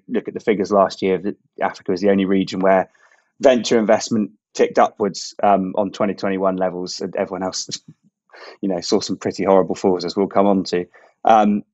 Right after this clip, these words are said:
so I think it's certainly changing, but I think, yeah, the U K has been perhaps slow off the mark, but that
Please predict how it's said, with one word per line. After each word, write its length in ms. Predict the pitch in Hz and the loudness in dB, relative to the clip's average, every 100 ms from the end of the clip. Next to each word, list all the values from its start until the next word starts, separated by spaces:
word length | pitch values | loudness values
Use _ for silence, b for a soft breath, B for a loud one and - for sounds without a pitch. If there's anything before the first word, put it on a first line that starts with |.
| _ | _
so 120 | - | 2
I 60 | 123 | 2
think 160 | 127 117 | 2 -2
it's 100 | - | 0
certainly 300 | 120 107 95 | 0 0 -2
changing, 460 | 123 123 117 123 | 0 0 -2 -2
but 80 | 104 | 0
I 60 | 95 | -2
think, 220 | 113 101 | -4 -4
yeah, 140 | 110 | -2
the 100 | 95 | -2
U 220 | 98 110 95 | -2 -6 -2
K 240 | 104 98 | 0 0
has 280 | - 104 92 | 0 -4 -2
been 420 | 98 95 92 95 _ | -4 -4 -6 -10 _
perhaps 300 | 98 95 - | -12 -10 -10
slow 260 | - 101 95 | -2 2 2
off 120 | - | 0
the 80 | 95 | -4
mark, 300 | 92 87 - | 0 -2 -2
but 80 | - | -2
that 220 | 92 | -2